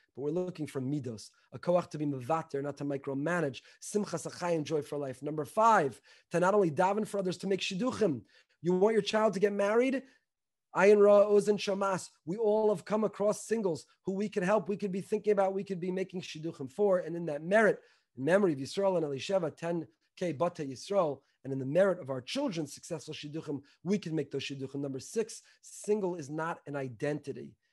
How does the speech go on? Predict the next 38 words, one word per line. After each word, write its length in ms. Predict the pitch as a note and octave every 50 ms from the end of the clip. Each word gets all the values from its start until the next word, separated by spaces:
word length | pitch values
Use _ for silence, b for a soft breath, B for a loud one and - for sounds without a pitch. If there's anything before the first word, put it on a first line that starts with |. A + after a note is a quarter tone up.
| _ _ -
It 80 | D3
is 120 | D3+ B2+ D3+
a 40 |
marriage 480 | D3 C#3+ D3 D3+ D#3 E3 E3 D#3 - -
status, 640 | - - - E3 E3 F#3 G3+ A3+ B3 A#3+ - - b b b b b b
and 100 | C#3 C#3
our 120 | C#3 C3+
children 400 | C3+ - - G3 F#3+ D#3 D#3+ E3
have 140 | D3+ C#3+ C3+
a 60 | C3
life 360 | C3 C#3 D#3+ F3 F#3 F3+ - -
and 80 | - C3+
an 60 | C3+
identity 580 | C3 B2+ B2 - E3+ F3 F3 E3+ E3+ D3+ D#3 D3+
independent. 540 | C#3 B2 B2+ - - D3+ F3 F3 C#3 C3 A2 b b b b
We 80 | C#3 D#3
have 100 | E3 -
to 80 | - D3
be 60 | D3+
machshav 680 | D3+ D3 D3+ E3 E3 E3 F3+ F#3+ E3 - - D3+ C3+
that. 120 | C3 C3 C#3
We 60 | D3+
have 100 | D3 C#3+
to 100 | - D#3+
recognize 480 | D#3+ E3+ F#3+ G3+ G3+ F3+ E3 D3 C3+ A#2+
that. 80 | - D3+
We 60 | D#3
have 60 | -
to 80 | F3+ E3
celebrate 560 | - - - - A3+ A3 G3 D3+ D3 C#3 C#3+
that. 100 | C#3+ D#3+
We 60 | D#3+
have 60 | D3
to 60 | -
take 200 | - G3 E3+ -
pride 460 | _ - - F3 G#3 A3 A3+ A#3 G#3+ F#3
in 60 | E3+
that. 160 | D#3 D3